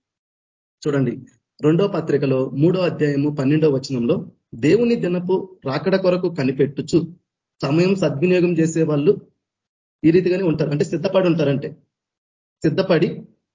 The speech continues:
ఆయన దినము, ఆయన రాకడ కొరకు కనిపెట్టుచు దానిని ఆశతో ఆపేక్షించుచు మీరు అంటున్నాడు. ఎందుకు ఈ మాట చెప్తుండే మీరు అంటే,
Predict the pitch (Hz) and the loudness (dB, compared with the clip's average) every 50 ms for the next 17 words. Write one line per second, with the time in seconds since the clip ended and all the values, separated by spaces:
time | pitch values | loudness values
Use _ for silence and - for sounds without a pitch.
0 | _ - 156 156 160 156 135 151 165 180 185 185 196 202 196 - - - 143 151 | _ -8 -2 0 0 2 2 2 2 2 2 2 2 0 0 -2 -6 -4 -2 0
1 | 156 143 143 143 151 170 175 180 175 180 170 170 170 180 170 - 123 127 147 139 | 0 0 0 -2 -2 0 0 0 2 2 0 0 0 -2 -6 -4 -2 0 0 0
2 | 156 165 165 175 160 - 214 233 226 - - _ _ _ _ - 120 139 151 175 | 0 -2 -2 -2 -4 -2 -2 -2 -2 -4 -12 _ _ _ _ -6 -4 -2 0 0
3 | 185 180 180 185 185 - - - 120 131 170 - - 208 196 - 208 214 - - | 0 2 2 2 0 0 -4 -8 -4 -2 -2 0 0 -2 2 4 4 4 4 2
4 | - - 151 160 160 180 180 175 175 - 170 156 147 - 143 - - 151 - - | -4 -4 -4 -2 0 0 0 0 0 2 0 0 0 0 -6 -4 -2 -2 -4 -4
5 | - - _ _ _ _ _ _ _ _ _ - - 139 147 160 190 202 202 175 | -8 -18 _ _ _ _ _ _ _ _ _ -4 0 2 4 4 4 4 4 2
6 | 160 - - - - _ - 120 113 113 120 120 113 113 - - _ _ _ _ | 2 -2 -12 -16 -20 _ -14 -12 -8 -6 -4 -6 -6 -8 -12 -18 _ _ _ _
7 | _ _ - - 156 180 180 196 190 196 196 170 175 165 156 151 151 156 156 156 | _ _ 0 2 2 4 4 2 2 2 0 2 2 2 0 0 -2 -2 -2 -2
8 | - - 160 151 147 151 135 135 151 156 156 165 160 131 131 135 202 220 - | -2 0 0 2 2 2 4 4 4 4 4 2 0 -2 0 2 2 2 2